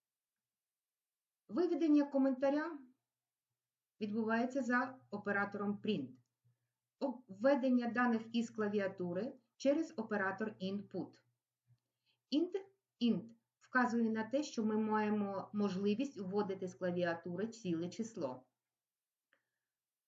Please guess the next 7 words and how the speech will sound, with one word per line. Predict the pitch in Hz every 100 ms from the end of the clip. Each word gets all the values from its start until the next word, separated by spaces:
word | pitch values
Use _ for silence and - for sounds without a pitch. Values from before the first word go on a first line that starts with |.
| _ _ -
Площа | 277 359 - 247
обчислюється | 214 - 247 233 214 185 185 180
за | 196
формулою | 196 - 175 156 151 143 143 143 143 - _ _ _ _ _
A | 208 240 320 -
помножити | 185 180 190 214 220 214 214
на | 180 170 185